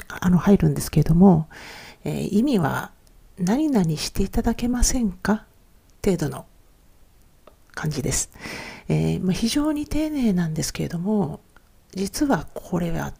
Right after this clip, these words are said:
とっても便利で、頼みたいことがしっかりつ-、伝わります。まあ、あの、前回のジェームレイ何々っていうのが、何々したいんだけどっ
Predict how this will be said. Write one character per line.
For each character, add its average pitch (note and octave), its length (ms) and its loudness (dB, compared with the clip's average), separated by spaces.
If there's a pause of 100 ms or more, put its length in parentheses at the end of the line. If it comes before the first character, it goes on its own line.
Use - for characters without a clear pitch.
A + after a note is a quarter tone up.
(640)
と - 80 10
っ - 60 8
て - 160 8
も A3+ 140 10
便 A3 200 12
利 D#3 160 6
で、 D3 260 0 (320)
頼 F#3 280 4
み B3 160 -2
た C#4 160 2
い A#3 80 0
こ D#3+ 120 -2
と D#3 120 -2
が G3 100 0
し - 180 -2
っ - 100 -20
か - 120 -2
り A3+ 60 0
つ-、 - 580 -8 (160)
伝 F3 100 4
わ E3 140 4
り E3 80 -2
ま C#3 140 -2
す。 - 180 -4 (540)
ま - 80 -2
あ、 - 100 -8 (320)
あ F#3 140 0
の、 D#3 180 -2
前 C#4 220 2
回 G#3 200 0
の D#3 140 -2
ジ E3 140 2
ェ A3+ 60 6
ー A3+ 40 2
ム F#3 140 2
レ A#3+ 160 2
イ B3+ 60 0
何 A3+ 220 2
々 D#3+ 160 2
っ C#3 100 -4 (300)
て D#3+ 120 -2
い D#3+ 80 0
う E3 80 4
の D#3+ 80 0
が、 E3+ 260 -4 (320)
何 G3 320 2
々 E3+ 240 -2
し - 80 -8
た - 160 2
い G#3 60 0
ん F#3+ 80 -2
だ F3+ 100 -2
け F3+ 160 -2
ど F#3 200 0
っ A#3 60 -6